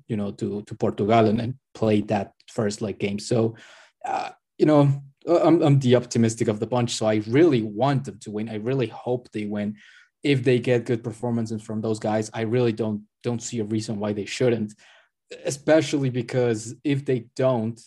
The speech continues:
if they go out in the round of sixteen yet again, you know, it, it's going to be tough, number one, for the finances of, of the, of the team, because as we all know, you know, the further they progress in the Champions League, they kind of reap more, more of, of the, you know, monetary benefits.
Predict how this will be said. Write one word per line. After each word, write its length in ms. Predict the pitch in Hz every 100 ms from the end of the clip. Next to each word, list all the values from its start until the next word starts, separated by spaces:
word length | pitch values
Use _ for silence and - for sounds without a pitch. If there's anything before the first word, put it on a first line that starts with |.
| _ -
if 180 | 110
they 160 | 107 117
go 220 | 113 107
out 420 | 110 117 107 -
in 160 | - 107
the 80 | 104
round 240 | 104 104
of 80 | 104
sixteen 500 | - 104 - 107 101
yet 200 | 110 120
again, 500 | 104 110 110 107 - _ _ _ _ _ _ _
you 120 | - 135
know, 260 | 123 117
it, 220 | 135 131 131
it's 140 | 117
going 160 | 143 143
to 60 |
be 80 | 127
tough, 360 | - 139 127 131
number 180 | 123
one, 180 | 117 117
for 120 | 113
the 60 | 107
finances 760 | - 131 135 107 - 113 - _
of, 160 | 123 113
of 180 | 113 113
the, 200 | 113 110
of 400 | 110 107 104 113
the 80 | 107
team, 240 | 113 117
because 560 | 123 - 107 101 - - _ -
as 160 | 120 113
we 100 | 113
all 120 | 113
know, 160 | 113
you 120 | 113 107
know, 120 | 107
the 80 | 110
further 340 | 120 117 110
they 140 | 110
progress 480 | 113 113 107 110 107
in 60 | 107
the 120 | 104
Champions 400 | 104 110 104 104
League, 160 | 110 104
they 120 | 104
kind 200 | 110 104
of 100 | 104 _ _ _ _ - 110
reap 280 | 120 120 120
more, 440 | 113 110 110 113
more 220 | 120 120
of, 160 | 110 113
of 180 | 123 -
the, 380 | 107 101 104 110
you 100 | -
know, 80 | 110
monetary 560 | 104 113 123 107 107 107
benefits. 500 | 113 104 113 113